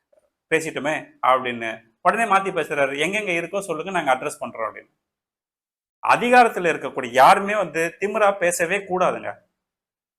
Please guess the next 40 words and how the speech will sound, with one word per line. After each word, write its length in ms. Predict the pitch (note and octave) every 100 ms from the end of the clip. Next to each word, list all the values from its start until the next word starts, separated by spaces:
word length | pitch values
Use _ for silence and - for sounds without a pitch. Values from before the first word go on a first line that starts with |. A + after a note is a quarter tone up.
| -
பணிவா 280 | E3+ G3+ F3+
தான் 180 | G3 G3+
பேசணும். 380 | F3+ F3+ E3 B2
ஒருத்தர் 260 | C#3 D3 F3+
சொல்றாரு, 400 | G3+ G#3+ F#3+ F#3+
"எங்க 200 | F3 D#3+
எங்க 160 | F#3
குண்டு 220 | F3+ F3+
குழியுமா 320 | F3 E3 E3+ F3+
இருக்குன்னு" 200 | E3 G#3+
சொன்னா, 180 | F#3
எங்க 200 | E3 F3+
இருக்குன்னு 300 | G3+ F#3+ F#3+
தான் 160 | F#3 G3
கேட்கணும் 280 | F3 D#3+ D3+
அடுத்த 180 | C#3+ D3
கேள்வியை 300 | C#3+ C#3 C3
தவிர, 400 | B2 D#3 G3+ - -
"நீங்க 200 | F#3 F3
என் 220 | E3 D#3
கண்ணு 240 | E3 F#3 A3+
கெட்டிய 240 | G#3 G3+
தூரம் 200 | F#3+ F3+
வரைக்கும் 260 | F3 E3+ E3+
எங்களுக்கு 220 | D3+ -
குண்டு 200 | E3+ F#3
குழியே 240 | E3+ D#3+
தெரியலன்றது 580 | D#3 D3+ G#3 F#3+ E3 C#3+
என்ன 200 | C#3+ G3+
வகையில் 260 | F3 D#3 C#3+
நியாயம்?" 400 | C#3 D3+ A3 _ _ _ -
இல்லைன்னு 320 | G#3 A#3+ F3
சொல்றீங்களா? 520 | B2+ A2 A2+ F3 D3 - _ _ _ _ _ _ _ _ _ -
இருக்க 280 | D3 F#3 F#3+
தான் 180 | G3+
செய்யுது, 340 | F3+ F3+ F#3+ G#3+
இருக்கு, 420 | F3 F3 F3+ A#2
எல்லா 340 | A#2+ D3 D#3 D3
இடத்துலயும் 320 | C#3+ F3 D#3
இருக்கு. 420 | D3 C#3 -